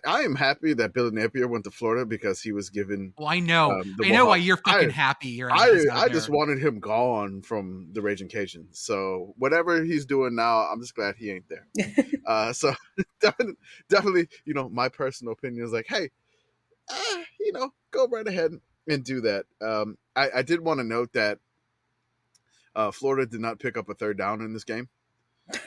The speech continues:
Speaker 1: Uh, I believe.
Speaker 2: Yeah,
Speaker 1: They did not.
Speaker 2: I, I don't think so.
Speaker 3: Oh,
Speaker 1: They did
Speaker 3: that's
Speaker 1: not
Speaker 3: rough,
Speaker 1: convert
Speaker 3: buddy.
Speaker 1: one. Uh, also, on top of
Speaker 3: Oh,
Speaker 1: that,
Speaker 3: boy.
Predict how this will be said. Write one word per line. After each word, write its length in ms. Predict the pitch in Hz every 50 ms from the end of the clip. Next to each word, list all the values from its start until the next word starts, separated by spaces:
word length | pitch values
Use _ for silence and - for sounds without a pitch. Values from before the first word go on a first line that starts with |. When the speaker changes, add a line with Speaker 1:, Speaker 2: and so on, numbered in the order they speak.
| - - - _ -
Speaker 1:
Uh, 360 | - 101 98 95 92 92 - -
I 120 | - 104 101
believe. 440 | 90 98 95 123 160 254 - - _ _ _ _
Speaker 2:
Yeah, 140 | 151 180 254 -
Speaker 1:
They 60 | -
did 60 | 294 294
not. 40 | 285
Speaker 2:
I, 100 | 170 170 151
I 20 | 143
don't 180 | 143 180 196 -
think 140 | - 220 220
so. 240 | - 165 131 147 151 190 - -
Speaker 3:
Oh, 160 | 233 226 226
Speaker 1:
They 80 | 220 -
did 80 | 120 120
Speaker 3:
that's 40 | 117
Speaker 1:
not 100 | 117 113
Speaker 3:
rough, 100 | - -
Speaker 1:
convert 260 | 120 110 101 117 113
Speaker 3:
buddy. 220 | 123 131 135 139 - _ -
Speaker 1:
one. 140 | 170 175 165
Uh, 20 | 143 - _ _ _ _ _ -
also, 440 | 170 196 220 - - 190 151 123 - -
on 140 | 139 139
top 200 | 131 156 175 180
of 100 | 196 185
Speaker 3:
Oh, 40 | -
Speaker 1:
that, 200 | 107 107 - -
Speaker 3:
boy. 160 | 175 180 180